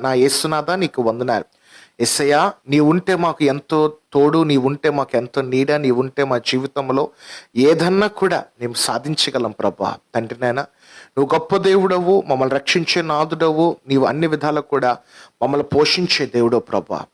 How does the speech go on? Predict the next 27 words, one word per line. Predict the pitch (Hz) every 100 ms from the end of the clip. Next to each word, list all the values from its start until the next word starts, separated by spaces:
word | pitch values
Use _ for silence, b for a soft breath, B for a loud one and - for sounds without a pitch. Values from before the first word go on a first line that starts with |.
| -
తండ్రి, | 110 135
నీ | 143
మాటలు | 123 120 139 - 160
మమ్మల్ని | 143 135 120
ఎంతో | - 147
పోషిస్తున్నాయి, | - 139 - 151 - 160 165 B B B B -
దాన్ని | 175 160
బట్టి | 151 - 190
నీకు | - 131
వందనాలు | 127 139 139
ప్రభా. | 117 113 104 104 - 135
తండ్రి, | 135 143
ఇప్పుడు | 139
ఎవరైతే | 120 143 156 156
ఈ |
మాటలు | 131 117 - 123
ఆలకిస్తున్నారో | 113 - 147 - 151 151 - B B B B
వారందరి | 139 196 240 262
జీవితంలో | 185 202 190 196 180 165 160
ఒక | - 143 139
దీవెన, | 127 147 151 147
ఒక | 143 -
ఆదరణ | - 127 127 139
వాళ్ళు | 131 120
పొందుకునేలాగా | - 120 135 151 147 160 143
కృప | - -
దయచేయండి. | - 135 135 165 160 165